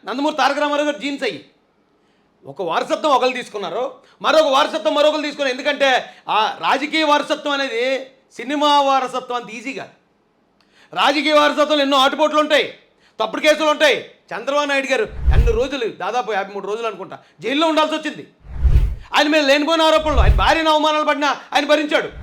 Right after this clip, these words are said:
కొడుకును అవమానించారు, కోడలను అవమానించారు. ఇన్ని అవమానాలు భరిస్తూ కూడా శకరంలా నిలబడాలి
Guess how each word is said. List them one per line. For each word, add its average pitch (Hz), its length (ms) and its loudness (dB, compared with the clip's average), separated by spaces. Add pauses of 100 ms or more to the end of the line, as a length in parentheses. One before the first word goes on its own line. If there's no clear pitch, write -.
(220)
కొడుకును 320 300 2
అవమానించారు, 311 500 0
కోడలను 320 360 2
అవమానించారు. 302 720 2
ఇన్ని 294 200 2
అవమానాలు 320 500 4
భరిస్తూ 277 340 -4
కూడా 269 360 2 (300)
శకరంలా 320 420 4
నిలబడాలి 240 480 -2